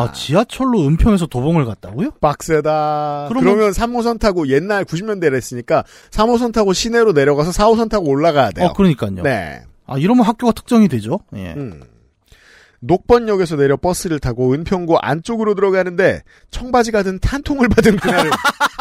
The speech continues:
Speaker 2: 병장기예요, 일종의. 병장기 옆에 반드시 있는 물건이니까.
Speaker 1: 구십 년대의 그 엄혹한 시절에
Speaker 2: 음.
Speaker 1: 젊은이가
Speaker 2: 음.
Speaker 1: 손에
Speaker 2: 탄통을
Speaker 1: 탄통을 들고.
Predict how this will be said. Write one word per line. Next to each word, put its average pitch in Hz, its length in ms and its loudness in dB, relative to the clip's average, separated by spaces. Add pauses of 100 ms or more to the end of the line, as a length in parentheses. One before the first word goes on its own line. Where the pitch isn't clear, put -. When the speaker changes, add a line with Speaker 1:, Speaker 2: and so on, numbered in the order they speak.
(2750)
Speaker 2:
병장기예요, 226 720 0
일종의. 143 480 0 (340)
병장기 226 480 2
옆에 190 340 2
반드시 165 400 -2
있는 156 200 0
물건이니까. 127 640 -2
Speaker 1:
구십 165 300 2
년대의 135 800 2
그 123 160 -4
엄혹한 147 420 2
시절에 113 560 -2
Speaker 2:
음. - 180 -8 (240)
Speaker 1:
젊은이가 123 800 0
Speaker 2:
음. 76 200 -16
Speaker 1:
손에 190 280 -2 (440)
Speaker 2:
탄통을 - 600 2
Speaker 1:
탄통을 269 340 2
들고. 185 320 -4